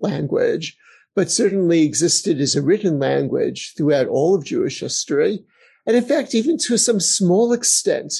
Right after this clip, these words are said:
as a spoken language. So for example, in the Middle Ages, when Jews from very different, um, parts of the world would try to communicate with each other, let's say Jews from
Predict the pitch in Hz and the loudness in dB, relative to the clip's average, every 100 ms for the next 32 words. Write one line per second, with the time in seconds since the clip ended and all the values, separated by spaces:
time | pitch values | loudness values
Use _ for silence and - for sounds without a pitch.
0 | - _ _ _ - 160 - 110 - 156 | -12 _ _ _ -4 -2 -2 -2 -2 0
1 | 151 - 135 135 139 139 - 135 - 165 | 0 -2 -4 -2 -2 -4 -4 -6 -4 -2
2 | 170 147 175 170 180 175 151 160 240 226 | -2 -2 0 0 0 2 2 2 2 2
3 | 175 - 135 - - _ _ _ _ - | 2 0 -4 -6 -8 _ _ _ _ -2
4 | 185 180 160 120 185 196 180 180 160 156 | 2 4 2 0 2 2 0 0 0 2
5 | 165 160 135 160 - 151 139 _ _ 156 | 2 0 -2 -2 0 -2 -4 _ _ -12
6 | 156 - 185 180 - 151 143 135 160 170 | -12 -4 -2 -2 0 -2 0 0 2 2
7 | 139 - - - _ _ _ _ - 147 | 0 -2 -8 -12 _ _ _ _ -2 2
8 | 156 135 - - 185 180 175 151 139 214 | 2 0 -12 -4 0 0 0 0 0 2
9 | 311 - 180 151 143 151 151 - - - | 2 0 -4 -4 -2 -4 -4 -4 -4 -4
10 | 135 151 156 160 - - 160 151 - - | -2 -4 -2 -2 -2 0 0 0 -2 -2
11 | 170 143 135 | 0 0 -4